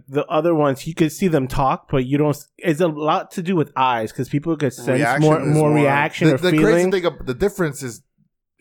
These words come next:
Speaker 3: his mouth is not covered.
Speaker 1: Yeah.
Speaker 3: So I don't know how that's gonna look. It
Speaker 1: Is
Speaker 3: might
Speaker 1: it,
Speaker 3: look
Speaker 1: it,
Speaker 3: off.
Speaker 1: it might,
Speaker 2: No,
Speaker 1: they might
Speaker 2: not
Speaker 1: have to
Speaker 2: really.
Speaker 1: tie it in together.
Speaker 2: Well, no, because think about it. It's
Speaker 3: Yeah.
Speaker 2: just, like, you
Speaker 3: So
Speaker 2: can
Speaker 3: I, I
Speaker 2: C G I
Speaker 3: just think
Speaker 2: parts
Speaker 3: they,
Speaker 2: of it.
Speaker 3: yeah, I just think they're gonna do that in parts where he's, like,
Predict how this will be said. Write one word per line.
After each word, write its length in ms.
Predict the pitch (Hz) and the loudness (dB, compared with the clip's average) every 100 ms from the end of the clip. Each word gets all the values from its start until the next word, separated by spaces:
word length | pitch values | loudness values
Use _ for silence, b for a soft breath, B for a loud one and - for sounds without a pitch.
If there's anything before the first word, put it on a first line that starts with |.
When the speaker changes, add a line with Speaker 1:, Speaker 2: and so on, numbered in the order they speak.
| - | -10
Speaker 3:
his 200 | 151 113 | -10 -4
mouth 320 | 123 127 127 | -4 -4 -6
is 200 | 113 98 | -10 -10
not 180 | 107 - | -12 -12
covered. 420 | - 92 76 57 _ | -14 -16 -16 -18 _
Speaker 1:
Yeah. 300 | - 156 107 98 _ _ | -10 -8 -8 -14 _ _
Speaker 3:
So 140 | - 117 | -8 -6
I 220 | 104 127 | -2 -2
don't 200 | 135 151 | -2 -2
know 120 | 147 | -2
how 200 | 135 120 | -2 -2
that's 480 | 90 95 104 - - | -4 -6 -6 -8 -14
gonna 520 | - 87 82 80 71 - _ | -14 -12 -12 -14 -16 -20 _
look. 360 | 76 85 65 - | -18 -16 -16 -8
It 140 | 104 | -2
Speaker 1:
Is 40 | 143 | 0
Speaker 3:
might 80 | |
Speaker 1:
it, 100 | - | 0
Speaker 3:
look 160 | 113 - | -2 -4
Speaker 1:
it, 40 | |
Speaker 3:
off. 380 | 90 87 85 - - | -4 -6 -6 -12 0
Speaker 1:
it 80 | 151 | 2
might, 140 | 156 | 4
Speaker 2:
No, 120 | 165 | 4
Speaker 1:
they 60 | 165 | 4
might 120 | 170 | 4
Speaker 2:
not 40 | 190 | 4
Speaker 1:
have 100 | 180 | 2
to 40 | |
Speaker 2:
really. 100 | 160 | 0
Speaker 1:
tie 180 | 165 151 | 0 2
it 120 | 139 | 2
in 320 | 123 123 127 127 | 2 0 -2 -6
together. 640 | 131 117 120 120 120 127 B - | -6 -2 0 0 -2 -4 B -4
Speaker 2:
Well, 100 | 269 | -2
no, 140 | 285 | 0
because 280 | 220 185 185 | -2 0 -2
think 140 | 175 190 | 0 0
about 140 | 151 | 0
it. 60 | 135 | -2
It's 120 | 156 | -4
Speaker 3:
Yeah. 40 | 113 | 0
Speaker 2:
just, 200 | 170 160 | -2 -2
like, 200 | 151 151 | -6 -8
you 180 | - 151 | -10 -2
Speaker 3:
So 60 | 180 | 0
Speaker 2:
can 80 | 190 | 2
Speaker 3:
I, 40 | |
I 40 | 190 | 0
Speaker 2:
C 40 | 185 | 0
G 20 | |
I 80 | 185 | 2
Speaker 3:
just 200 | 156 - | 2 2
think 80 | 147 | 0
Speaker 2:
parts 120 | 185 | 0
Speaker 3:
they, 40 | 135 | -2
Speaker 2:
of 80 | 92 | -4
it. 100 | 110 | -2
Speaker 3:
yeah, 160 | 147 | -2
I 80 | 131 | -2
just 200 | 147 170 | -4 -4
think 140 | 180 156 | -6 -6
they're 100 | 127 | -6
gonna 200 | 117 98 | -6 -6
do 240 | 90 113 | -6 -2
that 240 | 123 127 | 0 0
in 80 | 104 | -2
parts 340 | 104 113 104 104 | -4 -4 -6 -10
where 100 | 101 | -12
he's, 180 | 98 | -10
like, 420 | 92 87 82 - | -10 -10 -12 -20